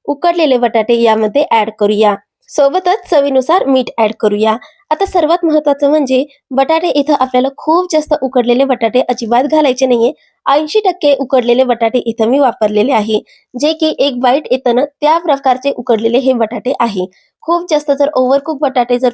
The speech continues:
तुम्ही यामध्ये घातले तर अक्षरशः तुम्ही जवे-, जसे जसे याला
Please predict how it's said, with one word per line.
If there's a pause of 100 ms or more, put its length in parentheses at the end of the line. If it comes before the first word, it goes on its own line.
तुम्ही
यामध्ये
घातले (380)
तर (100)
अक्षरशः
तुम्ही
जवे-, (120)
जसे
जसे
याला